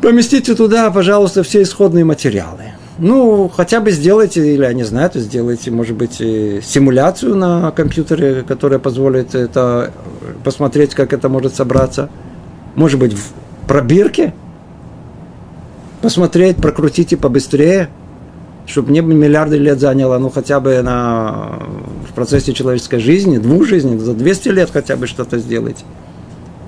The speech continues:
Я же не говорю про то, что никто никогда не собрал с нуля клетку. Теперь, смотрите, вы все сидите так спокойно, да? А есть люди, которые бы тут сразу бы встряхнулись.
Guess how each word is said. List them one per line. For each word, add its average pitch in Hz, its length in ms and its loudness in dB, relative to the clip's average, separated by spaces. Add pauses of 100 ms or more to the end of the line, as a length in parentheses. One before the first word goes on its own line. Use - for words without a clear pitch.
Я 143 120 2
же 135 60 0
не 160 80 4
говорю 165 360 2
про 175 160 2
то, 202 240 2
что 170 180 0
никто 170 600 2 (280)
никогда 139 680 0 (240)
не 120 100 0
собрал 135 580 0 (160)
с - 140 -14
нуля 135 500 2 (800)
клетку. - 360 2 (2500)
Теперь, 151 520 2 (380)
смотрите, 143 340 2
вы 160 120 4
все 165 160 0
сидите 151 460 0
так 127 200 -2
спокойно, 175 600 2
да? 139 280 0
А - 20 -2
есть 165 260 -2
люди, 190 240 2
которые 190 360 0
бы 185 140 0
тут 185 220 -2
сразу 202 380 0
бы 180 340 4
встряхнулись. - 800 2